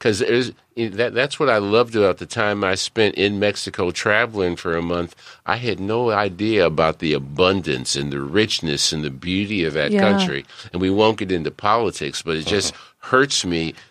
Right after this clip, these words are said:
Speaker 1: that the political structure there crippled th-, that culture in
Speaker 2: Oh, it's
Speaker 1: terms of being
Speaker 2: terrible.
Speaker 1: everything it could have been.
Speaker 2: It's terrible.
Speaker 3: Yeah, it, it, but that's, that's here really in the States, Don, more so than Mexico. The first time we toured Valle de Guadalupe, it was two thousand and twelve,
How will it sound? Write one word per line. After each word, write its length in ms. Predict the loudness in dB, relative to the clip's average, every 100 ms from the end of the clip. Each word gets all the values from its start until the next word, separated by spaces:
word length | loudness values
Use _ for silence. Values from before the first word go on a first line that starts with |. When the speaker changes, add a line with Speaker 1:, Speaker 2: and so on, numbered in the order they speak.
| _
Speaker 1:
that 380 | 0 2 2 -2 -10 _ -8 -6
the 100 | -6
political 600 | -4 -2 2 2 2 -2
structure 600 | -4 0 0 0 -2 -2 2
there 300 | 2 2 0
crippled 760 | -4 0 0 0 -4 -6 -10 -18 _ _ _ -12
th-, 160 | -10 -6 -2
that 260 | -2 -2
culture 460 | -2 -2 -2 -6 -2
in 40 |
Speaker 2:
Oh, 120 | 2 2
it's 80 |
Speaker 1:
terms 240 | 0 -2 -2
of 60 | 2
being 280 | 2 4 4
Speaker 2:
terrible. 160 | 4 2
Speaker 1:
everything 400 | 0 -4 -6 -8
it 140 | -8
could 180 | -8 -8
have 140 | -8
been. 280 | -8 -8 -10 -16
Speaker 2:
It's 220 | -18 -14
terrible. 320 | -10 -10 -6
Speaker 3:
Yeah, 240 | -4 -2 -4 -8 -4
it, 140 | -2 0
it, 160 | 0
but 120 | 0
that's, 280 | 0 0 0
that's 300 | 2 2 2
here 200 | 0 0
really 340 | 2 2 4 2
in 140 | 0
the 80 | -2
States, 420 | 0 2 0 0
Don, 320 | 0 0 0
more 220 | -4 -4
so 240 | -2 -2 -2
than 140 | -2
Mexico. 420 | -2 -2 -2 -2
The 100 | -2
first 280 | -4 -4 -2
time 180 | -2 -2
we 100 | -4
toured 280 | -6 -4 -2
Valle 240 | 2 2
de 80 | 2
Guadalupe, 600 | 0 -2 -2 -6 -2 -2
it 40 | 0
was 160 | -2
two 200 | -6 -6
thousand 360 | 0 0 0 -2
and 120 | -6
twelve, 480 | -2 2 2 2